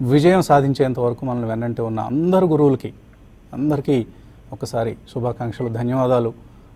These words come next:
అభినందనలు తెలియజేసుకుందాం. వాళ్ళందరికీ ఎంతో రుణపడి ఉంటాం మనం. అలాగే మన మార్కెట్ గురువులు, మన అనలిస్ట్, మార్కెట్ మహర్షులు, ఎటువంటి ప్రతిఫలాక్ష-, ప్రతిఫలాపేక్ష లేకుండా, ఆ, మనకు ప్రతిరోజు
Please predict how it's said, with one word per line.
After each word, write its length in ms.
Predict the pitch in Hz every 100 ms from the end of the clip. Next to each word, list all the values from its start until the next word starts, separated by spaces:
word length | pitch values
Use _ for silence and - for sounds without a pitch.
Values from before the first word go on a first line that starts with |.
| -
అభినందనలు 440 | 113 113 120 123 113
తెలియజేసుకుందాం. 600 | 113 113 113 - 120 127
వాళ్ళందరికీ 440 | 120 113 131 135
ఎంతో 200 | 120 147
రుణపడి 300 | 131 120 131
ఉంటాం 280 | 123 123 110
మనం. 180 | 110 143 - - - -
అలాగే 240 | 135 147
మన 140 | 135 135
మార్కెట్ 380 | 131 143 147 127
గురువులు, 320 | 123 107 113 - - -
మన 260 | 120 110 101 - - - -
అనలిస్ట్, 460 | 131 143 - - -
మార్కెట్ 340 | 123 - 127
మహర్షులు, 480 | 127 117 113 - 110 120
ఎటువంటి 300 | 123 127 113
ప్రతిఫలాక్ష-, 640 | 123 - 127 123 - 139
ప్రతిఫలాపేక్ష 960 | 131 120 127 127 135 135 123 123 -
లేకుండా, 520 | 127 120 117 127 123 - - - - - - - - -
ఆ, 480 | 120 113 113 110 110 123
మనకు 440 | 123 117 120 107 -
ప్రతిరోజు 580 | 131 147 156 156 135